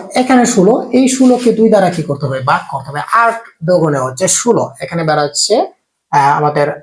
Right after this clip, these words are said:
আট দুগুণে ষোলো, তাহলে কত হয়? এখানে আট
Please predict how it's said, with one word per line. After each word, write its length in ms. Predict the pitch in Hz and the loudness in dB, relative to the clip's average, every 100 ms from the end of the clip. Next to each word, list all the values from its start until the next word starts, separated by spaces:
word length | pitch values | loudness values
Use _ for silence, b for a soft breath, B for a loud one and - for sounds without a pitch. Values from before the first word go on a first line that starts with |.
| - | -2
আট 220 | 202 226 | 0 0
দুগুণে 240 | 208 208 | 0 0
ষোলো, 580 | - - 156 262 - - _ _ - | -2 -2 0 0 0 -12 _ _ -4
তাহলে 200 | 151 170 | 0 0
কত 120 | 196 208 | 0 0
হয়? 280 | 170 131 139 - | 0 -2 -8 -8
এখানে 280 | 170 175 - - | -6 -6 -8 -6
আট 300 | 220 220 | -2 -2